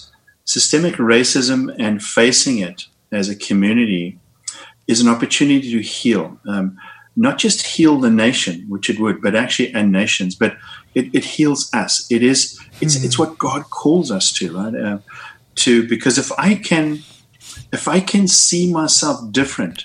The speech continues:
Speaker 1: in relation to you, I'm gonna grow. I, I'm, I, I'm, I, there's no, there's no chance I'm not, right?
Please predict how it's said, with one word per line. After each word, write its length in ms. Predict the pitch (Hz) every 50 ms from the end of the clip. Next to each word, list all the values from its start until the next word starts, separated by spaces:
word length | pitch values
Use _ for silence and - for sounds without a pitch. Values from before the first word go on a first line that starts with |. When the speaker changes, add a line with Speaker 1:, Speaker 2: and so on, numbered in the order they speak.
| - _ -
Speaker 1:
in 120 | 113 104 107
relation 500 | 107 101 101 101 104 - - 135 120 117
to 140 | - - 120
you, 400 | 110 107 101 95 87 85 95 - _ _ _ _ _ _ _ - _ _ _ _ _ _ _ -
I'm 200 | 113 160 175 156
gonna 220 | 135 123 110 104 92
grow. 420 | 95 98 101 104 101 87 - - -
I, 140 | 101 107 -
I'm, 260 | 110 104 110 131 143
I, 240 | - 107 110 120 95
I'm, 480 | 92 101 113 120 117 107 101 95 - - -
I, 140 | 127 - -
there's 200 | 113 110 101 104
no, 160 | 123 143 160 139
there's 160 | 113 117 120
no 100 | 135 123
chance 300 | - - 139 127 - -
I'm 100 | 113 110
not, 240 | 120 120 104 - -
right? 140 | 95 107